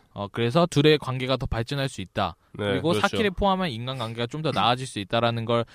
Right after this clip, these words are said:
Speaker 1: 어, 보여주기 위해서 사키가 이렇게 갑작스럽게 나타난
Speaker 2: 네,
Speaker 1: 것
Speaker 2: 네.
Speaker 1: 같고요. 그리고 이 사키가 나타나서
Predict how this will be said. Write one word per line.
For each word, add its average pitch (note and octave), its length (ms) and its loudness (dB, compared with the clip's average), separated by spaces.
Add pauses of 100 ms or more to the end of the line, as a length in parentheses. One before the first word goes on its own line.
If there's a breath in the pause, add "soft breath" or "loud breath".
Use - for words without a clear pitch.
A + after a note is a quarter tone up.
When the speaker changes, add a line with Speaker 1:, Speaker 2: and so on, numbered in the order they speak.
(140)
Speaker 1:
어, G#2 180 -2
보여주기 D3+ 460 4
위해서 B2 220 0
사키가 C#3+ 400 -8
이렇게 C3+ 160 -10
갑작스럽게 C3+ 500 -4
나타난 A#2 280 2
Speaker 2:
네, A2+ 60 4
Speaker 1:
것 G#2+ 60 2
Speaker 2:
네. G2+ 80 0
Speaker 1:
같고요. B2+ 340 -2 (460 loud breath)
그리고 F#3 460 2 (340 soft breath)
이 D#3 280 0
사키가 A3 280 0
나타나서 E3+ 680 2